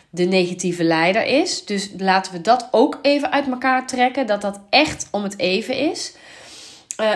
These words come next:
maar het voorbeeld wat ik nu geef was dus een, een klas van mijn kind met een, een klein groepje jongens die, die echt daarin vervelend gedrag lieten zien. En ik heb ook gedacht, ja, zij zijn de aanstichter waardoor mijn kind met minder plezier naar school gaat.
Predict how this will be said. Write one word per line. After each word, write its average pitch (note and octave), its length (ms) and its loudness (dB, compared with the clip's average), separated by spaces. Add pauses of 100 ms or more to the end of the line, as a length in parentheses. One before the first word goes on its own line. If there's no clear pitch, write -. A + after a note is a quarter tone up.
(220)
maar G#3+ 200 2
het G3+ 120 -4
voorbeeld A#3 320 0
wat F#3+ 120 0
ik F3+ 80 -4
nu A#3 280 6
geef F#3+ 300 0
was F3+ 220 2
dus F3 260 -4
een, F#3 240 -6
een F3 400 -8
klas F3+ 520 0
van F3+ 220 -4
mijn E3+ 300 -2
kind D#3+ 380 -4
met E3 320 -4
een, D#3+ 200 -10
een - 220 -10
klein A#3+ 340 0
groepje G3 320 -6
jongens A#3+ 460 0
die, A#3 320 -4
die G#3 320 -12
echt - 360 -2 (420)
daarin A3 320 -2
vervelend A3+ 480 -2
gedrag G3+ 440 -6
lieten A3+ 240 -6
zien. G#3+ 380 -6 (440)
En E4 220 2
ik G4 180 -6
heb B3 220 -6
ook G4+ 240 -2
gedacht, C#4 460 0
ja, F#3 220 -4
zij C#4 440 2
zijn G3 300 -2
de F3 120 -2
aanstichter F#3 640 -4
waardoor F3 300 -2
mijn A#3 480 0
kind E3+ 220 -6
met D#3+ 140 -6
minder E3 260 -4
plezier F3+ 360 -6
naar G#3 120 -6
school F4 340 0
gaat. E3+ 420 -8